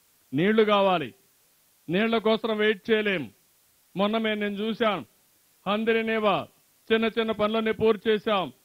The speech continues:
మంత్రి గారిని కాలువల మీద పెట్టాను. నేను అధికార యంత్రాంగానికి ఒకటే చెప్పాను, ఎన్ని నీళ్లు వీలైతే అన్ని నీళ్లు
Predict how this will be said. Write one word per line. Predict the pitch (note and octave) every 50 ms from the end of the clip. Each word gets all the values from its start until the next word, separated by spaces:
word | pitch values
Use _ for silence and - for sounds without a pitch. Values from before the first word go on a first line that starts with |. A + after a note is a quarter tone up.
| _ _ _ _ _ _ _ -
మంత్రి | E3+ F#3+ G#3+ G3 A3+ A3 A3 A3
గారిని | A3 A3 A3 A3
కాలువల | - - G3 G#3+ A3+ A#3 A#3 A#3
మీద | A3+ A3 A3
పెట్టాను. | G#3+ G#3+ G3+ - G3+ G3 F#3 D3+ A#2 - _ _ _ _ _ _ _ _ _
నేను | F#3 G#3 A3 G#3+
అధికార | G3+ G3+ A3+ G3+ A3 A3+ A3+ A3+ A3
యంత్రాంగానికి | G#3+ A3 - A3+ A3+ A3+ A3+ A3 A3+ A3 G#3+ G3
ఒకటే | G#3+ G#3+ G3+ A3+ A3+ A3+ A3
చెప్పాను, | G#3+ - - G#3 F#3+ E3+ C3 A2 - _ _ _ _ _ _ _ _ -
ఎన్ని | E3 F#3 G#3 A3 A3+ A3+ A3+ A3+ A3+ A3 G#3 G3
నీళ్లు | G#3 A3 A3+ A3 A3 A3 G#3+ G#3
వీలైతే | G#3 G#3 G3+ G#3 G#3 G#3 G3+ - - G#3 G3 F#3+
అన్ని | F#3 F#3 F#3+
నీళ్లు | F#3 G3 G#3+ A3+ A#3+ A#3+ B3+ A#3